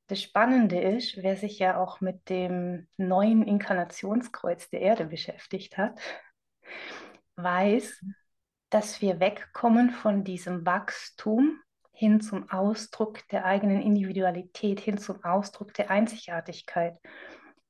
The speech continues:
Das heißt, wir gehen auf der Erde genau diesen Weg. Also wir haben quasi diese zwei Pole, einmal dieses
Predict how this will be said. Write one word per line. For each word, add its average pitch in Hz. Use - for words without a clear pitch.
Das -
heißt, 220
wir 190
gehen 226
auf 190
der -
Erde 202
genau 196
diesen 214
Weg. 208
Also 196
wir 196
haben 220
quasi 226
diese 202
zwei 180
Pole, 240
einmal 214
dieses 190